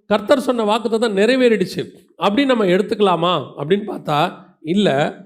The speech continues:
பதிமூணாவது வசனம் வாசிங்க. "வாக்குத்தத்தம் பண்ணப்பட்டதை அடையாமல்", அப்படின்னா அவர் வாக்குத்தத்தம் பண்ணது இந்த தேசத்தை அல்ல,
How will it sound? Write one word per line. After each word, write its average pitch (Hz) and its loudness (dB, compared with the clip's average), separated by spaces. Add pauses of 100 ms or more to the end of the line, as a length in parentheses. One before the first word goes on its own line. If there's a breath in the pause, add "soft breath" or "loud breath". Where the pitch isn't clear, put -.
பதிமூணாவது 202 2
வசனம் 160 -2
வாசிங்க. 170 -2 (500)
"வாக்குத்தத்தம் 233 2
பண்ணப்பட்டதை 233 0 (540)
அடையாமல்", 190 2
அப்படின்னா 262 2 (1000)
அவர் 208 2
வாக்குத்தத்தம் 269 0
பண்ணது 240 -2
இந்த 277 2
தேசத்தை 247 0
அல்ல, 151 0